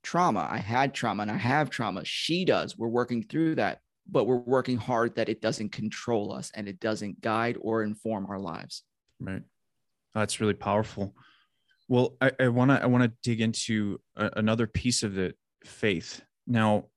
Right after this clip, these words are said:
Speaker 2: a lot of, a lot of the people I deal with, um, i-, it's, it's across the board, right? I deal with people that
Speaker 1: Yeah.
Speaker 2: are,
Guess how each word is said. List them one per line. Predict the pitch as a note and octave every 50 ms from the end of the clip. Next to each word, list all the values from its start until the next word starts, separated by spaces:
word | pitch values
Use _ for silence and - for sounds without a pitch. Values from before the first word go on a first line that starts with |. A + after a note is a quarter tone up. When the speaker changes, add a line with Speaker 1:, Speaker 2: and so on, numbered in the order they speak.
| _ _ _ -
Speaker 2:
a | A2
lot | A2 A2 A2+ A#2 A#2+ B2+
of, | B2 A#2 - - -
a | -
lot | A2 A2 A2+ A#2
of | A#2 A2
the | A2+
people | - A#2 A2 - - G#2
I | G2+
deal | G2 G2 G#2 G#2
with, | G#2 G#2 G#2 G2 - - - - _ _ _ _
um, | - G#2 G#2 G2 F#2+ F#2 F#2 F#2 F2+ E2+ - - _ _ _ _ _ _ _ -
i-, | A#2+ A2 -
it's, | A2+ G#2+ - - - - -
it's | - A2 G#2+ - - - - -
across | B2+ - - A2+ G#2 - -
the | - F2+
board, | E2+ E2+ E2 E2 D#2+
right? | E2 F2 F2+ F2+
I | F#2
deal | F#2+ - G#2 G2+
with | G2+ G2 -
people | - G#2+ - - G2
that | G2+ F#2+
Speaker 1:
Yeah. | - -
Speaker 2:
are, | G2 F#2+ F#2+ F#2+